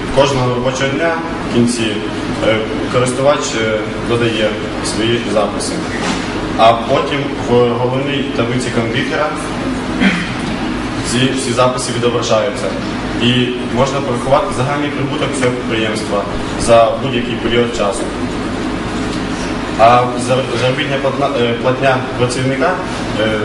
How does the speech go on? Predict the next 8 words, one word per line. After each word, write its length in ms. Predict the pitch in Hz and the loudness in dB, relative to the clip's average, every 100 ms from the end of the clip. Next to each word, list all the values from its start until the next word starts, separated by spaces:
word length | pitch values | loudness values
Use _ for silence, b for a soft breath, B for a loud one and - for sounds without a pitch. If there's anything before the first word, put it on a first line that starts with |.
| 104 104 101 - - 85 - - - - - - - - | -2 -4 -4 -4 -4 -4 -4 -4 -4 -4 -4 -4 -4 0
це 160 | 127 | 2
десять 320 | 127 147 - 120 | 2 0 -2 -2
відсотків 400 | 117 143 139 117 | 0 0 2 -2
від 100 | 120 | 0
всієї 540 | 117 117 123 131 131 131 | -2 0 0 0 0 -2
суми, 260 | 120 110 110 104 - - | -2 -2 -2 -4 -4 -2
е, 100 | 107 | -2
підприємства. 760 | 104 104 - 120 107 107 - | -2 -2 0 0 0 -2 -4